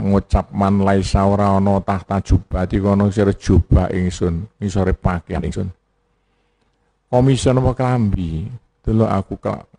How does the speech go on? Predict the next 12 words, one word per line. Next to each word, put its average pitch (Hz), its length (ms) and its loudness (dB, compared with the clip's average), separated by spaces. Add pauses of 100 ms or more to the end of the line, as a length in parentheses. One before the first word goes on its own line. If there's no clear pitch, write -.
(280)
sarungan, 98 760 0 (280)
gak 113 160 -6
katokan, 113 640 -2
Cah, 117 280 -2
kok 95 160 -10
gak 87 160 -8
karena 92 240 -2
gondal 90 440 -2
gandul 87 400 -2
gak - 240 -4
penak. 87 320 -2 (960)
Bagaimana 110 720 0